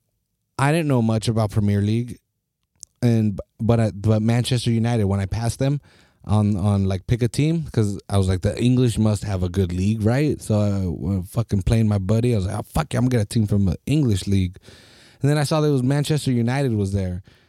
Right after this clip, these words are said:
And at this point, I knew shit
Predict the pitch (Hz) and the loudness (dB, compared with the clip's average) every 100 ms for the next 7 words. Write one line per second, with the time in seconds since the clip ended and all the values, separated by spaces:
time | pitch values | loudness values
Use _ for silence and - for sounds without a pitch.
0 | _ 120 127 131 208 - 196 175 - 165 | _ -2 -2 0 -4 -2 -2 -2 -2 0
1 | 175 147 120 101 _ _ _ _ _ _ | 0 0 -2 -4 _ _ _ _ _ _
2 | _ _ _ _ _ - - - 170 | _ _ _ _ _ -10 -6 -2 -2